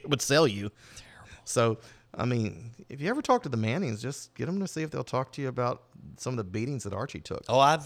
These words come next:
Speaker 2: I know about, I've interviewed Archie and Eli. Um,
Speaker 1: And what do they say?
Speaker 2: Oh, I mean, I've, I've heard the stories from Archie for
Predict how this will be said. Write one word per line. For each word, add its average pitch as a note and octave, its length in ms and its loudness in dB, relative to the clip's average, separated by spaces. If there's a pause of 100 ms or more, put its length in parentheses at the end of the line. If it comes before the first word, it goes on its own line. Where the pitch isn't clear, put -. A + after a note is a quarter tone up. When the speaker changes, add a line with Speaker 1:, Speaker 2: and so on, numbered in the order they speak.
(120)
Speaker 2:
I B2+ 140 -4
know C3+ 180 0
about, A#2 300 2
I've - 480 -14
interviewed G2+ 380 -2
Archie G2 340 -2
and F#2 100 -4
Eli. F#2 300 -2 (220)
Um, F2+ 280 -6
Speaker 1:
And B2 80 -4
what B2+ 60 4
do A#2 60 0
they G#2+ 100 -2
say? G#2 260 -2 (1080)
Speaker 2:
Oh, B2+ 140 8
I A2+ 120 6
mean, A2+ 180 6
I've, G#2+ 280 4
I've A2 140 2
heard G2+ 220 -2
the F2 40 -10
stories F#2 460 -4
from E2+ 180 -10
Archie F2 360 -4
for D#2+ 260 -8